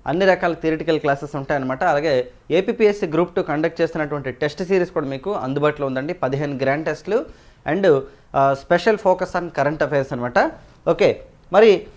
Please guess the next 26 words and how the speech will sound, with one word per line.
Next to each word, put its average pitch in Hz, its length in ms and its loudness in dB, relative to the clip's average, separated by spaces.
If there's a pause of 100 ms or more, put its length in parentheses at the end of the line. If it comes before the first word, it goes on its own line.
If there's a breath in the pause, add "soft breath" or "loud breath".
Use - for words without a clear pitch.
(200)
ఆ, 170 180 8
కింద 185 240 -2
డిస్క్రిప్షన్ 196 540 -2
లింక్ 180 200 -2
ఇచ్చాను, 196 240 -2
దాని 165 160 2
ద్వారా 165 160 2
డౌన్లోడ్ 160 340 -2
చేసుకోండి. 175 360 -2
మరి 175 380 0
క్వశ్చన్ 202 340 -4
చూసినట్లయితే, 185 720 -2 (220)
బ్రిక్స్ - 420 -2
కూటమిలో 220 500 0
చేరబోతున్నటువంటి 185 840 0
ఆరు 165 360 4
దేశాలలో 170 560 0
లేనిది 147 420 -2
ఏది? 117 240 -6 (300)
బ్రిక్స్ 170 340 -2
అంటే 202 220 -2
ఫస్ట్ 175 300 -6
మీ 170 120 -4
అందరికీ 160 220 -4
తెలుసు 156 240 -6
కదా, 165 200 -4